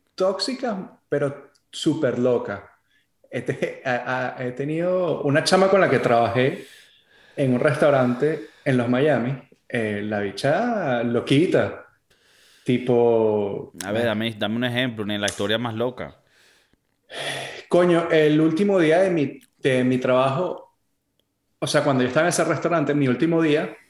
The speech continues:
Speaker 1: eh, la chama, ya yo sabía que estaba loca y, y bueno, me dice, "Yo, yo voy contigo al carro y me despido de ti." Yo le dije, "No, tranquila". Ya yo sabía, como te digo, ya sabía que ella estaba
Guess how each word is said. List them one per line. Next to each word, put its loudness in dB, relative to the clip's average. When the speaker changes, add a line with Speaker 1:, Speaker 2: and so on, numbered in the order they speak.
Speaker 1:
eh, -2
la 0
chama, -4
ya 2
yo 4
sabía 4
que 2
estaba 4
loca 2
y, -4
y -6
bueno, -6
me -2
dice, 2
"Yo, 0
yo 2
voy 4
contigo 2
al 0
carro 0
y -2
me -2
despido -2
de -2
ti." -10
Yo -2
le -2
dije, -4
"No, 2
tranquila". 2
Ya 4
yo 4
sabía, 4
como 0
te 2
digo, 2
ya 0
sabía -2
que 0
ella 2
estaba 0